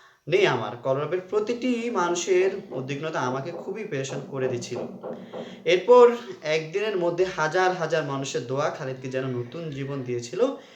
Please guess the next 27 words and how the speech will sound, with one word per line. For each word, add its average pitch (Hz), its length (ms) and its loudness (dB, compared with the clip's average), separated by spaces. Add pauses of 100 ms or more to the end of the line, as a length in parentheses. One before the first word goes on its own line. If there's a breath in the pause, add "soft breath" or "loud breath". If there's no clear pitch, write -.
(320 loud breath)
এটাই 160 200 0
আমার 147 300 0
দৃঢ় 131 180 -4
বিশ্বাস। 139 340 -6
অবশ্যই 123 480 -6 (440 loud breath)
আপনারা 190 640 2
যেটি 139 560 -6
শুনেছেন 190 380 -4
সর্বশেষ, 123 480 -6
যে 190 120 -2 (460 loud breath)
হাজার 190 480 2
হাজার 143 440 -2
মানুষের 120 600 -8
দোয়া, 139 380 2
আমি 170 120 -2
তো 226 100 -6
বলবো 208 260 -2
এখানে 180 220 -4
লক্ষ 156 480 -4
লক্ষ 185 320 2
মানুষের 127 500 -6
দোয়ায় 147 380 -2 (720)
আল্লাহ 147 200 2
পাক 170 100 0
রব্বুল 143 260 -4
আলামিন 139 380 -2
খালিদকে 139 380 -6